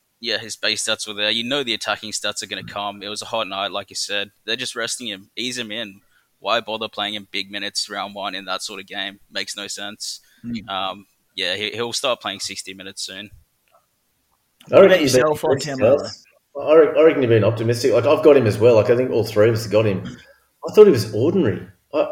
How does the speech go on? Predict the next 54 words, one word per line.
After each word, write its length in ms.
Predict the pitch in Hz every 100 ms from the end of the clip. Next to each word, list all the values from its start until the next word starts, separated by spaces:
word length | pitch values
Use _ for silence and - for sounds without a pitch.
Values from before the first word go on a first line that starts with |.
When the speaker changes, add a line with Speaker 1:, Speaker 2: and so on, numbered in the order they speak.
| -
Speaker 2:
Mm. 320 | 151 165 139 - - 170
Speaker 3:
I 40 |
know 60 | 170
you're 140 | 151
saying 260 | - 139 135
it 80 | 120
was, 200 | 113 117
it 100 | 117
was, 400 | 107 110 - - _ _ 107
you 80 |
know, 260 | 101 101 98 - _
humid 480 | - 113 113 110 107
and 320 | 90 85 85
wet 180 | 107 -
and 80 | 104
all 120 | 101
that 120 | 101
sort 140 | 110
of 40 | 98
stuff. 200 | 113 98
I, 240 | 127 147 - - _ _ _ _ _ _
like, 120 | 147
he 100 | -
barely, 460 | 170 - 165 175 170
he 180 | 151 147
just 260 | 185 -
didn't 280 | 185 175 160
look 160 | 147 143
like 180 | 123 -
breaking 300 | 113 113 107
a 20 |
tackle. 340 | 123 127 123
I 40 | 110
think 220 | 104 107
technically 420 | 143 143 131 120
he 100 | 110
did 220 | 117 110
break 260 | 107 101 -
one, 200 | 101 98
which 180 | 101 98
was 100 | 92
a 40 |
bit 100 | 101
of 80 | 90
a 40 |
lucky 260 | 92 113 127
one. 180 | 104 95
But 240 | 107 - _ _ _ _ -
I 80 | 147
don't 80 | 131
know. 500 | 131 113 135 135 -
I, 80 | 131
I 40 |
was, 680 | 131 120 107 - - -